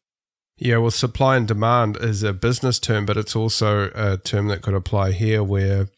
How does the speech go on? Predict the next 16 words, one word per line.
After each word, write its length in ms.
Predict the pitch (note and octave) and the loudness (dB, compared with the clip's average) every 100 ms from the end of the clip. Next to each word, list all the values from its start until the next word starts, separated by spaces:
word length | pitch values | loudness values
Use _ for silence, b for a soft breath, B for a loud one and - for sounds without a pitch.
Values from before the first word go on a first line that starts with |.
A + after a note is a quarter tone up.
| _ | _
the 140 | G#2+ | -2
industry 460 | A2 A2 - G#2 G2+ | 0 0 -2 -2 -2
supplies 560 | - G#2 - G#2 G#2 - | -2 -4 -2 0 0 -2
the 80 | |
product 460 | F#2+ A2+ B2 B2+ - | -4 0 0 0 -2
and 120 | G#2 | -2
we 100 | G2+ | -2
supply 380 | F#2+ G2+ - G2+ | -2 -4 -2 0
the 100 | G2 | 0
demand 480 | G2 F#2+ F#2 F#2+ G2 | -2 -2 0 0 0
of 100 | F#2+ | 0
our 220 | F#2+ F#2 | 0 0
want 360 | F#2 F#2+ F#2+ - | 0 -2 -4 -8
for 280 | G#2+ G2+ | -4 -2
the 60 | G2+ | -2
product. 600 | - F#2+ F#2+ F2 - - | -2 -4 -2 -6 -8 -20